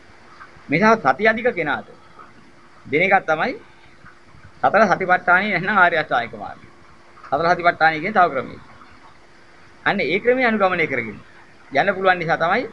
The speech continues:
යර්ධුනේ තුන්වෙනි ශික්ෂාපදය. අබ්‍රහ්මචර්යාවෙන් ඉන්න අබ්‍රහ්මචර්යාව අතර බ්‍රහ්මචාරී වූ. නීච වූ ග්‍රාම්‍ය වූ කාම ධර්මයන්ගෙන් ඉන්න. කාම ධර්මයන්ගෙන් කුපිත කරන්න හේතුවක් නෑ. මෙයා සතියේ තියෙන නිසා දකිනවා. මේක රාග ධර්මයක්. මේක හිතාතම හොඳ නෑ.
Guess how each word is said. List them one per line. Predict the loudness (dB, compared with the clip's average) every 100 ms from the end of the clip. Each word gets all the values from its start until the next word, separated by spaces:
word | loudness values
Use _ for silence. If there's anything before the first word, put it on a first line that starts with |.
| -16 -20 -20 -4
යර්ධුනේ | 0 0 -2 -4
තුන්වෙනි | -4 -4 -4
ශික්ෂාපදය. | -6 -4 -4 -6 -4
අබ්‍රහ්මචර්යාවෙන් | -4 0 0 0 -4 0 0 0
ඉන්න | -4 0
අබ්‍රහ්මචර්යාව | 0 2 -2 0 0 4 4 4
අතර | 2
බ්‍රහ්මචාරී | 0 -2 -2 2 2 2 -10
වූ. | -14 -18 -20 -20 -20 -20 -10
නීච | -6 -4 -2
වූ | 2 2 2
ග්‍රාම්‍ය | 2 2 0 -4
වූ | -4
කාම | 0 0 2
ධර්මයන්ගෙන් | 2 2 2 -2 -4 -8 -10
ඉන්න. | -16 -18 -20 -20 -20 -20 -14
කාම | -2 2 2 2
ධර්මයන්ගෙන් | -2 0 -4 -4 -8
කුපිත | -6 -2
කරන්න | 0 0
හේතුවක් | 0 -2 -2 -2
නෑ. | 0 0
මෙයා | 0 2
සතියේ | 0 0
තියෙන | -2 -4
නිසා | -2 0 2
දකිනවා. | 2 0 -8 -12 -20 -20 -20 -20
මේක | -8 -2
රාග | 2 2
ධර්මයක්. | 4 2 0 -12 -20 -20 -20 -20 -20
මේක | -8 -8
හිතාතම | -6 -2 0 2 0
හොඳ | 0
නෑ. | -2 -4